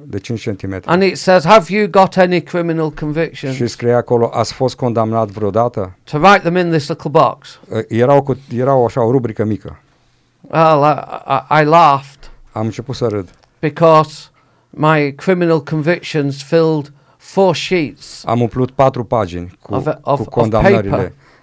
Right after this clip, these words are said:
Speaker 1: condamnările care le-am avut. Am umplut patru
Speaker 2: And the
Speaker 1: pagini.
Speaker 2: governor said,
Speaker 1: Și,
Speaker 2: "You are the perfect
Speaker 1: și
Speaker 2: man for this
Speaker 1: di-,
Speaker 2: job."
Speaker 1: directorul închisorii mea este, "Ești omul potrivit pentru slujba aceasta."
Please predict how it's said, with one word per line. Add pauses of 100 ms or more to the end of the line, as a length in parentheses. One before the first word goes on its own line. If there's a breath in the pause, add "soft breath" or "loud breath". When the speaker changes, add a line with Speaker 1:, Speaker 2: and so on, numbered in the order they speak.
(460 soft breath)
Speaker 1:
condamnările
care
le-am
avut.
Am
umplut
patru
Speaker 2:
And
the
Speaker 1:
pagini.
Speaker 2:
governor
said, (280 soft breath)
Speaker 1:
Și,
Speaker 2:
"You
are
the
perfect
Speaker 1:
și
Speaker 2:
man
for
this
Speaker 1:
di-,
Speaker 2:
job."
Speaker 1:
directorul
închisorii
mea
este,
"Ești
omul
potrivit
pentru (220)
slujba
aceasta."